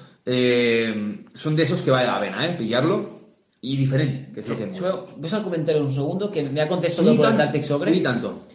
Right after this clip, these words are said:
Speaker 2: Eh, Super Nintendo salió el primer Tactics Ogre. Vale, Super Nintendo era. Luego salió el Saturn y Play, y P S uno.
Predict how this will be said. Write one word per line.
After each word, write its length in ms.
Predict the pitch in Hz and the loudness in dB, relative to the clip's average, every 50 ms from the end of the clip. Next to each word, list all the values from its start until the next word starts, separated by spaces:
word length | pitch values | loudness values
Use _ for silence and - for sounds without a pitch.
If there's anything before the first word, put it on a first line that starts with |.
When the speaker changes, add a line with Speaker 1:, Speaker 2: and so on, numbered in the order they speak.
| - _ _ - | -20 _ _ -2
Speaker 2:
Eh, 560 | - 165 175 175 170 170 165 165 165 160 143 - | 2 4 6 8 8 8 8 8 8 6 4 2
Super 400 | - - 185 160 151 185 180 180 | -2 -2 -2 0 2 4 4 4
Nintendo 640 | 180 180 180 180 226 247 262 262 277 285 277 277 - | 4 2 2 4 4 4 6 8 8 6 6 4 -2
salió 420 | - - - 185 175 175 202 233 | -4 -2 0 2 2 4 6 6
el 120 | 240 226 | 6 4
primer 260 | 180 190 185 214 202 185 | 4 2 0 0 0 0
Tactics 420 | 208 190 - - 156 - - - | 0 0 0 -2 -8 -8 -6 -6
Ogre. 220 | 120 104 101 98 95 | -6 -6 -6 -6 -6
Vale, 220 | 107 113 107 95 | -4 -4 -4 -4
Super 260 | - - 120 123 123 | -4 -6 -4 -4 -2
Nintendo 360 | 117 113 120 127 117 107 90 76 | -2 -2 -2 -2 -4 -4 -6 -8
era. 260 | - - - - - _ _ _ | -12 -14 -16 -20 -20 _ _ _
Luego 220 | - 180 233 254 | 2 6 6 6
salió 240 | 254 254 220 214 226 | 6 6 6 6 6
el 80 | 220 - | 6 4
Saturn 400 | - 220 226 226 294 285 240 226 | 4 2 2 2 2 2 2 2
y 80 | 180 | 0
Play, 420 | 139 135 156 170 180 - - 156 151 | 0 0 0 0 2 2 0 0 -2
y 40 | 139 | 0
P 100 | - 175 | 0 -2
S 760 | 175 170 160 143 135 135 131 131 127 127 123 123 120 117 117 | -2 0 0 0 0 2 2 2 2 2 2 2 2 0 0
uno. 500 | 113 117 113 104 104 104 104 - - - | -2 -4 -4 -4 -6 -8 -10 -16 -20 -20